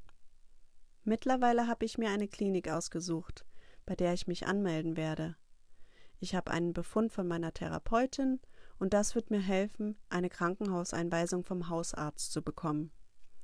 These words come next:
Das bedeutet, ich werde circa sieben Wochen rucki-zucki Therapie machen und bin für die Zeit krankgeschrieben. Krass. Und dann denke ich natürlich an die Arbeit. Ich lasse meine KollegInnen im Stich.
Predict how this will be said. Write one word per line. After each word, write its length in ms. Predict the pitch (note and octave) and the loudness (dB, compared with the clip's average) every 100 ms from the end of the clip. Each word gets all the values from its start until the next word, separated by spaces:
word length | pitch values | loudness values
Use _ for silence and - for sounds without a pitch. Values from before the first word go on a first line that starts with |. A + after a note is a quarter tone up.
| - | -6
Das 180 | - F3 | -4 -2
bedeutet, 520 | - G3 F#3+ G#3+ B3 G3+ | 0 2 2 4 2 0
ich 180 | - | 0
werde 280 | F#3+ G#3 G#3+ | 4 4 4
circa 380 | - G#3 G3 F#3+ | 0 -2 0 -2
sieben 420 | F#3 A3 B3+ A#3+ | 2 2 4 4
Wochen 420 | G3 G#3+ A#3 A3+ - - | 2 2 0 -2 -4 0
rucki-zucki 600 | C4 - C4 - A#3 A3+ | 2 2 -2 0 0 0
Therapie 500 | - F#3+ E3 - G#3+ | 0 0 0 0 0
machen 380 | A3 G#3+ G#3 G3+ - - - | 2 0 -2 -6 -10 -12 -6
und 200 | F#3+ F#3 | 0 2
bin 200 | G3 G#3+ | 4 4
für 160 | - F#3+ | 2 0
die 120 | F#3 | 0
Zeit 300 | - F3+ - | 0 -2 -2
krankgeschrieben. 760 | - E3+ E3 - - D#3 D3+ D#3+ - - - - | -2 0 -2 -6 -2 0 -2 -4 -10 -14 -18 -14
Krass. 420 | - - D#3 - - - - - - - - - - - - - | -8 -6 -4 -4 -6 -8 -10 -14 -14 -10 -10 -10 -10 -8 -8 -4
Und 140 | F3 | 0
dann 160 | F3+ F3+ | 0 2
denke 240 | F#3+ F#3+ | 2 0
ich 100 | G3+ | 0
natürlich 400 | F#3+ - F#3+ G3 | -2 0 0 0
an 100 | F#3 | 0
die 160 | F#3+ - | 0 0
Arbeit. 540 | A3+ F#3+ D#3+ D#3+ - - - - - | 0 0 -2 -2 -8 -16 -20 -20 -10
Ich 140 | F#3+ - | -6 0
lasse 240 | F#3+ G#3 | 2 2
meine 260 | G3+ F#3 F3+ | 2 2 0
KollegInnen 840 | - F#3+ F#3+ A3 - F3 E3+ E3+ | -2 2 2 2 0 -2 0 0
im 140 | E3 | 0
Stich. 460 | - - D#3+ - | -2 -2 -2 -4